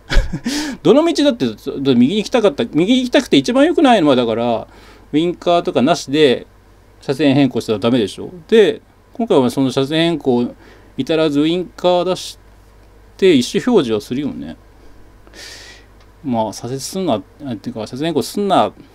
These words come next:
そのまま左に左折しやがれって言われればそれまでなんですけど、なんかよ-、ちょっとよくわかんないけどな。なんか、<laughs> なんか、なんか、なんかよくわかんないけど、まあ、確かに危ない、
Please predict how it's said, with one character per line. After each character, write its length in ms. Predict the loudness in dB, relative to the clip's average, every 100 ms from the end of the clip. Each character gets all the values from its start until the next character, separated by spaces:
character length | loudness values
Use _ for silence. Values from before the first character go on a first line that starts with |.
| -20
そ 140 | -12 -8
の 60 | -4
ま 60 |
ま 80 | -2
左 300 | 0 0 0
に 120 | -2
左 100 | -4
折 100 | -6
し 200 | -6 -2
や 100 | 0
が 80 | 2
れ 80 | 0
っ 40 |
て 80 | -2
言 100 | -4
わ 60 | -4
れ 60 | -4
れ 80 |
ば 100 | -4
そ 100 | -4
れ 80 | -4
ま 120 | -4
で 60 | -6
な 60 | -8
ん 40 |
で 60 | -18
す 100 | -18
け 60 |
ど、 100 | -16 -16 -20 -20 -20 -20 -20 -8
な 60 | -2
ん 40 |
か 100 | 2
よ-、 120 | 2 2
ち 80 |
ょ 40 | -2
っ 20 |
と 60 | -2
よ 80 |
く 80 | 0
わ 160 | 0 0
か 40 |
ん 80 | -2
な 120 | -4
い 120 | -12 -18 -20 -16
け 100 | -14
ど 80 | -12
な。 500 | -12 -10 -8 -8 -10 -12
な 60 | -10
ん 20 |
か、 180 | -10 -12 -2 2
<laughs> 200 | 2 4
な 60 | 2
ん 40 |
か、 160 | 2 2
な 100 | 2
ん 40 |
か、 160 | 2 -2 -6 -10 -10 -8
な 80 | -6
ん 60 | -2
か 80 |
よ 120 | -2 0
く 100 | -2
わ 80 |
か 120 | -2 -6
ん 60 |
な 60 | -10
い 40 |
け 60 | -10
ど、 60 |
ま 120 | -6 -6
あ、 20 |
確 400 | -6 -4 -4 -2
か 100 | 0
に 240 | 2 0
危 100 | 0
な 180 | 0 0
い、 120 | -4